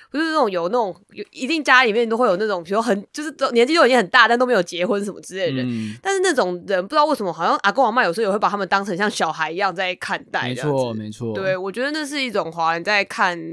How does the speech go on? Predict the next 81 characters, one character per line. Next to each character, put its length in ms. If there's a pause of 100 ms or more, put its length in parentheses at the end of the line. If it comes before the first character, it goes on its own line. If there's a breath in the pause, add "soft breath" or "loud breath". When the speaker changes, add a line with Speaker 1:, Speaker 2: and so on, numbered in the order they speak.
(240)
Speaker 1:
小 240
孩 160
的 140
方 260
式 280
吧， 220
Speaker 2:
我 60
觉 100
得， 0
Speaker 1:
这 40
样 80
子。 80
Speaker 2:
呃， 320
就 120
是 120
你 100
长 220
到 160
几 180
岁 160
都 80
是 60
小 140
孩， 40
而 40
且 120
我 100
觉 80
得 60
这 40
件 140
事 140
不 140
止 120
发 180
生 100
在 200
我 140
们 140
自 80
己 100
身 220
上， 180
也 80
包 180
含 160
我 120
们 120
的 80
父 220
母 160
辈， 260
就 120
是 180
Speaker 1:
嗯， 80
嗯， 340
嗯。 240 (140)
Speaker 2:
就 140
是 40
如 120
果 80
你 40
现 80
在 120
有 100
阿 100
公 160
阿 140
嬷 160
的 80
话， 140
你 80
就 40
会 60
发 180
现 140
父 160
母 100
在 140
跟 100
阿 120